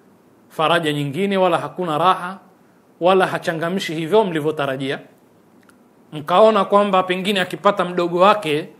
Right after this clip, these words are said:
nyumba itakuwa na raha. Basi utakwenda hivyo mpaka itafikia mahala sasa hamu yako ni kumwambia Mwenyezi Mungu, "Nipe mjukuu, angalau nione wajukuu zangu kabla sijaondoka duniani."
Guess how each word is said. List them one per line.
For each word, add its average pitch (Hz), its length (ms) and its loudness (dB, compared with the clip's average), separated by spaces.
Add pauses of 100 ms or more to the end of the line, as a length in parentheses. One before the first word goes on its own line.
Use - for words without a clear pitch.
(760)
nyumba 170 260 -2
itakuwa 160 380 0
na 165 120 2
raha. 180 320 0 (1040)
Basi 185 280 0
utakwenda 214 500 2
hivyo 196 480 2
mpaka 196 380 0
itafikia 180 540 -2
mahala 180 400 0
sasa 170 480 -2 (760)
hamu 220 300 2
yako 190 560 2
ni 175 100 -8
kumwambia 180 480 -4
Mwenyezi 165 340 -6
Mungu, 175 260 -6
"Nipe 190 220 -2
mjukuu, 160 600 -8 (440)
angalau 170 460 0
nione 185 260 -2
wajukuu 165 460 -6
zangu 175 420 -2
kabla 165 280 -2
sijaondoka 156 580 -4
duniani." 143 440 -6